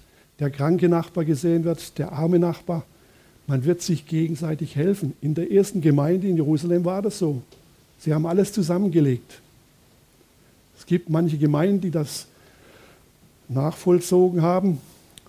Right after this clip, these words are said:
aber komischerweise scheint es <laughs> da heute nicht mehr zu, zu funktionieren. Vielleicht haben wir uns so verändert. Da wird's dann ziemlich gesetzlich und kontrollmäßig. Das will Jesus nicht. Jesus will, dass wir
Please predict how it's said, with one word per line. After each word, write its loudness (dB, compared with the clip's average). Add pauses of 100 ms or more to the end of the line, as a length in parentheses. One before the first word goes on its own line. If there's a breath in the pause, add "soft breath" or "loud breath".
(220)
aber -8
komischerweise -2
scheint -2
es -10
<laughs> -
da -8
heute 6
nicht -10
mehr -2
zu, -8 (380 loud breath)
zu -2
funktionieren. 2
Vielleicht -2
haben 2
wir 2
uns -2
so -2
verändert. 0 (800 loud breath)
Da 0
wird's 0
dann 0
ziemlich 0
gesetzlich 0
und -4
kontrollmäßig. 0 (500 soft breath)
Das -8
will 2
Jesus 0
nicht. -2 (220)
Jesus 0
will, 2
dass -2
wir 0